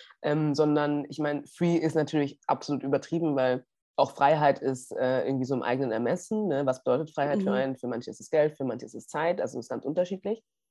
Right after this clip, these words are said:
Speaker 1: Aber halt einfach, ähm, zumindest losgelöst von diesem Thema, bedeutet jetzt eine Staatenlosigkeit auch meine Identität und dann wiederum meinen eigenen Selbstwert. Genau.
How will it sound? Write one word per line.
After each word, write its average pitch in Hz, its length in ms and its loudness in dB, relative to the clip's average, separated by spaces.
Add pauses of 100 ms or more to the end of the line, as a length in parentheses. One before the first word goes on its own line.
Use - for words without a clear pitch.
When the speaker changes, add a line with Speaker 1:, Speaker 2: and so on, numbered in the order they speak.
(200)
Speaker 1:
Aber 147 260 4
halt 151 160 2
einfach, 143 500 0 (100)
ähm, 139 260 -2
zumindest 151 640 0
losgelöst 143 600 0
von 143 140 -2
diesem 135 380 -2
Thema, 139 400 0 (260)
bedeutet 135 400 0
jetzt 127 140 -4
eine 123 180 -2
Staatenlosigkeit 135 680 -2
auch - 160 -2
meine 131 180 -2
Identität 123 640 -6
und 131 240 -4 (240)
dann 131 180 0
wiederum 123 460 -2
meinen 120 220 -2
eigenen 117 420 -4
Selbstwert. - 580 -6 (360)
Genau. 123 340 -10